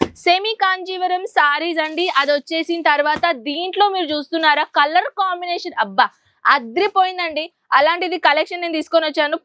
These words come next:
పళ్ళు అనేది ఈ విధంగా డార్క్ కలర్ షేడ్ లో పళ్ళు ఉంటుందన్నమాట. All over sarees అయితే మీరు చూడండి ఈ విధంగా సారీస్ మీకు దొరుకుతుంది. అది కూడా as a factory rate లో కలెక్షన్ దొరుకుతుంది కాబట్టి బెస్ట్, బెస్ట్, బెస్ట్ ఆప్షన్ మన అజ్మీరా ఫ్యాషన్ లో. నాన్న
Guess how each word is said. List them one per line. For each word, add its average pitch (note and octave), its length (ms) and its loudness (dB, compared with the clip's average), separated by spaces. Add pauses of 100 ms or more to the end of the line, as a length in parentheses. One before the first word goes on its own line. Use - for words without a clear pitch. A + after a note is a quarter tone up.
(100)
పళ్ళు C#4+ 300 2 (120)
అనేది F4 220 -2
ఈ - 60 -6
విధంగా D4 260 0 (260)
డార్క్ C4+ 340 0
కలర్ D4+ 260 -2
షేడ్ C#4 200 0
లో D4 60 2 (100)
పళ్ళు C4 300 2
ఉంటుందన్నమాట. B3 580 -2 (440)
All E4+ 220 2
over F4 220 0
sarees C#4+ 300 0
అయితే C#4+ 200 -4
మీరు C4+ 140 -6
చూడండి C4 340 0
ఈ C#4 80 -4
విధంగా C4+ 340 0
సారీస్ B3+ 380 0
మీకు B3 180 -6
దొరుకుతుంది. B3 500 0 (120)
అది A3+ 220 -6 (160)
కూడా A#3 200 4 (120)
as A3 160 -12
a - 120 -20
factory F4 440 2
rate F4 200 0
లో F#4 120 2
కలెక్షన్ D#4+ 400 -2
దొరుకుతుంది D4 440 -4 (100)
కాబట్టి C#4 400 0 (560)
బెస్ట్, G#4 420 2 (180)
బెస్ట్, D#4+ 400 0 (220)
బెస్ట్ C4 300 0 (100)
ఆప్షన్ A3 320 -8 (300)
మన E4+ 100 4 (140)
అజ్మీరా F#4+ 320 0 (100)
ఫ్యాషన్ E4+ 400 -4
లో. F#3 60 0 (420)
నాన్న F#3 240 0